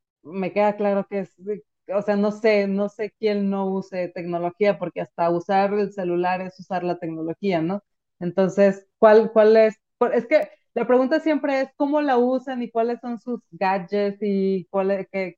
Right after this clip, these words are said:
qué tipo de plataforma siempre usan, qué sí o sí usan. Yo creo que, oh,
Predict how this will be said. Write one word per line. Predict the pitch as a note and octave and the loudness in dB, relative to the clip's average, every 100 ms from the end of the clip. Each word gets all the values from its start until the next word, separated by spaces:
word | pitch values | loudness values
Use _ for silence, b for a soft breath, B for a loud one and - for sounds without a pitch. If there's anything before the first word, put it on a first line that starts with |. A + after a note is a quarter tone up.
| - | -6
qué | G3 F#3+ F#3+ | -4 -4 -4
tipo | G3+ G3+ G3+ | -6 -4 -4
de | F#3+ | -4
plataforma | F#3 F3+ F3+ - F#3+ F#3 | -6 -6 -6 -6 -6 -6
siempre | F3+ G3 F3+ F#3+ | -6 -6 -4 -4
usan, | F#3 F#3 F#3+ F#3 F#3 F#3+ _ _ _ - | -2 -2 -2 -2 -4 -6 _ _ _ 2
qué | G#3 G3 | 4 4
sí | G3+ G#3+ | 4 6
o | G3+ | 6
sí | G3+ G#3+ G3+ | 4 2 4
usan. | G3+ G3+ G#3 G3+ G#3+ - - G3 | 4 4 2 -2 -2 -12 -12 -6
Yo | F3 A#3 A#3+ | 2 2 4
creo | A#3+ A#3 | 2 4
que, | A#3 G#3 | 2 4
oh, | G3+ G3+ | 4 2